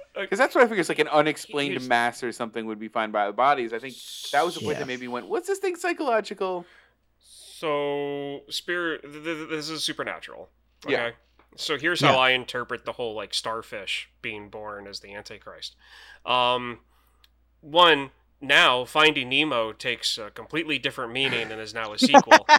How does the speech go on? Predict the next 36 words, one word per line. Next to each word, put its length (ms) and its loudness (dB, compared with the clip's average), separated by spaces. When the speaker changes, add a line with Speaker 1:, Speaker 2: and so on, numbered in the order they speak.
Speaker 1:
Yep. 460 2
Speaker 2:
Um, 560 8
Speaker 1:
Perfect, 500 4
perfect. 680 2
Speaker 2:
uh, 340 8
so, 720 4
and, 200 4
uh, 200 -10
so 300 -2
t-, 120 -20
anyway, 400 0
um, 260 4
when 140 -2
she's 280 0
in 100 -2
the 100 0
room 240 -2
looking 240 -4
at 100 -6
the 60 -12
cross, 520 -6
Speaker 1:
Yeah. 180 0
Speaker 2:
and 640 2
she's, 380 -2
like, 260 -2
doing 640 -6
wax 320 -4
on, 280 -6
wax 300 -4
off 240 -8
at 60 -16
the 80 -12
same 260 -4
time, 340 -10
and 200 -14
Speaker 1:
Yeah. 260 0